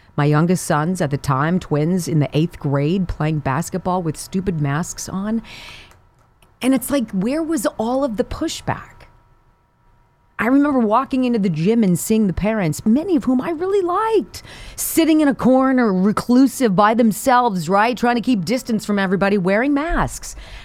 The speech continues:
And I'm like, "What are you doing? You know better. Where is your mind? Where's your common sense? Where is your decency to your kids running around wearing masks? How absolutely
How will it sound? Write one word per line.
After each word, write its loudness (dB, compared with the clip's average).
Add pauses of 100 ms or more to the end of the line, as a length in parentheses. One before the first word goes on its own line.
And -4
I'm -2
like, -2
"What 2
are 2
you 0
doing? 2 (840)
You 4
know 4
better. 0 (500)
Where 2 (120)
is -10
your 2
mind? 2
Where's -2
your 2
common 0
sense? -4 (380)
Where 4
is 2
your 2 (180)
decency 0
to -4
your 0
kids -8
running -2
around -2
wearing 0
masks? -2 (260)
How 2 (120)
absolutely 0